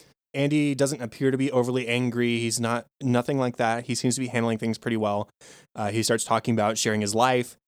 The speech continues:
Um, he says, "I'm writing a rock opera. It's not like I'm even writing it. It's like I'm receiving it."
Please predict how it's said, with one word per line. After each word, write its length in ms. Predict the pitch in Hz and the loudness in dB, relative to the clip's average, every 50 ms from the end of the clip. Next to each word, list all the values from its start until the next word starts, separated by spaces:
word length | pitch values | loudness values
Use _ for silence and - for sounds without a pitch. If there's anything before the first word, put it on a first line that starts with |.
| _ _ - - _ - | _ _ -20 -20 _ -2
Um, 480 | 117 110 110 107 104 104 101 101 101 101 _ | 0 2 2 0 0 -2 -6 -6 -8 -10 _
he 140 | - - 127 | -12 -8 -6
says, 500 | 113 - 123 113 110 110 - - - - _ _ _ _ _ _ _ _ _ _ _ _ _ | -4 -2 -2 -2 -2 -6 -8 -8 -10 -14 _ _ _ _ _ _ _ _ _ _ _ _ _
"I'm 320 | - 113 117 117 117 113 113 | -4 -2 0 0 2 2 4
writing 220 | 117 123 123 123 | 4 4 4 2
a 60 | 117 | 0
rock 280 | 113 107 107 104 107 - | 2 0 0 0 0 0
opera. 420 | 123 123 123 - 151 147 180 185 - _ _ - | 0 0 0 0 -2 -2 -2 -4 -10 _ _ -8
It's 160 | 123 117 - | -6 -4 -2
not 100 | 143 131 | -2 0
like 160 | 131 127 123 | 0 0 0
I'm 160 | - 127 127 131 | 0 0 0 0
even 180 | 127 131 127 | 0 0 2
writing 240 | 120 120 117 127 135 | 4 4 4 4 0
it. 40 | 143 | -2
It's 120 | 135 - | -2 -4
like 120 | 127 113 - | -4 -4 -2
I'm 140 | 120 117 | -2 -2
receiving 500 | 113 110 - - - 135 127 123 131 131 | -2 -2 -2 0 0 0 2 2 0 0
it." 260 | 131 131 135 131 - | 0 -2 -2 -4 -8